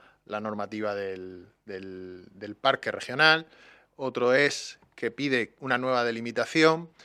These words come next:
Bueno, resumiendo, lo que el Ayuntamiento de Totana por unanimidad exigía, eh, era que se le diera una vuelta a la normativa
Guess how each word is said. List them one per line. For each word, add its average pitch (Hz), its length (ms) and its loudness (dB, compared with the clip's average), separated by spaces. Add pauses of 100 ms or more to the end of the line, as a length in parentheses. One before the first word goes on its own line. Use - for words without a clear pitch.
(200)
Bueno, 107 240 -10 (400)
resumiendo, 160 840 2 (360)
lo 120 220 0
que 117 680 0
el 123 100 -6
Ayuntamiento 123 480 -2
de 131 40 -2
Totana 127 400 2
por 131 180 4
unanimidad 123 680 4
exigía, 151 760 0 (480)
eh, 117 420 -2
era 131 380 4 (360)
que 113 120 -6
se 110 400 -2
le 110 120 -2
diera 127 220 2
una 127 140 2
vuelta 147 360 2
a 107 40 6
la 107 100 2
normativa 107 720 -2